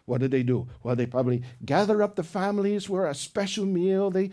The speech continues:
participate in various traditions, like, uh, we heard from the inter-, interviews that we did and from the history, and we all know the Easter baskets and all those kinds of things,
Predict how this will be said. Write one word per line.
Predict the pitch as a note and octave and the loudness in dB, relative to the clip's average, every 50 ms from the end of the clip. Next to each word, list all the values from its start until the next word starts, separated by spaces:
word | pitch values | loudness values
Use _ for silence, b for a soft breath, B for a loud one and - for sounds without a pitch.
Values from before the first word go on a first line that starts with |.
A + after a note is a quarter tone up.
| B B B | B B B
participate | - G#3+ G3+ - A3+ A3 - - G3 G3 G3+ F#3+ G3 G3 F#3 | -2 -2 -2 0 -2 -2 -2 -2 -2 0 2 2 2 2 2
in | G3+ G3 F3+ | 0 0 0
various | F3 F#3 F#3+ G3 G#3 G3 | 0 2 2 2 0 0
traditions, | - A3+ F#3+ E3+ F3+ F3+ F3+ - F#3 F3 D#3 | -2 -2 0 0 0 0 0 -2 -6 -4 -2
like, | D#3 D#3+ E3+ E3 E3 - - | 0 0 0 0 -2 -2 0
uh, | G3 G3 F#3+ F#3+ G3 F#3+ | 2 4 4 4 2 0
we | E3 F#3 F#3 | 0 -2 -4
heard | F3 - F#3+ F#3+ F#3 E3+ | -4 -2 -2 -2 -2 -2
from | - - F#3 F3+ F3+ E3+ | -4 -4 -4 -4 -4 -2
the | E3+ F3+ F3+ F#3 | 0 0 0 0
inter-, | F#3 F3+ F3 E3+ F3 D#3+ E3 - - | 0 -2 -2 -4 -4 -6 -6 -6 -6
interviews | D#3+ F3 F3 F3+ E3+ E3+ F3 F3+ F#3 E3+ - | -4 -4 -2 -4 -4 -4 -4 -6 -6 -6 -6
that | F3+ F3+ F3+ | -6 -6 -4
we | F#3 F3+ E3+ | -6 -6 -4
did | D3+ D#3 D#3+ E3+ F3 E3 | -4 -4 -4 -4 -4 -4
and | E3 E3 D#3 D3+ D#3+ B B B B | -4 -6 -6 -8 -10 B B B B
from | - G3 F3 F3 E3+ | -6 -6 -4 -4 -2
the | E3 E3+ E3+ E3 | 0 0 0 0
history, | D#3+ G3+ F#3 F3+ - - F3 E3+ E3+ F3 E3+ | -2 -4 -6 -6 -6 -6 -4 -4 -2 -2 -2
and | F3+ F3+ E3 | -2 -2 0
we | F3 F#3 | 0 2
all | F3+ F3+ F#3 F#3+ | 2 2 2 0
know | F3+ E3 E3+ F3+ F#3 | 0 0 -2 -2 -2
the | F3 F#3 | -4 -4
Easter | F#3 F#3 F#3+ F#3+ - F#3+ | -4 -4 -4 -4 -6 -6
baskets | F#3 F#3 F3+ F#3 F#3 - - G3+ F#3 F3+ - | -6 -4 -6 -6 -8 -8 -8 -8 -8 -6 -6
and | F#3+ F3+ | -6 -4
all | F#3+ F#3+ | -4 -4
those | F3+ F3 F#3 F#3 | -4 -4 -4 -6
kinds | - - F#3+ F#3+ F3+ | -6 -6 -6 -6 -6
of | G#3 - | -6 -6
things, | - E3 D#3 F3 F#3+ - | -6 -4 -4 -4 -6 -8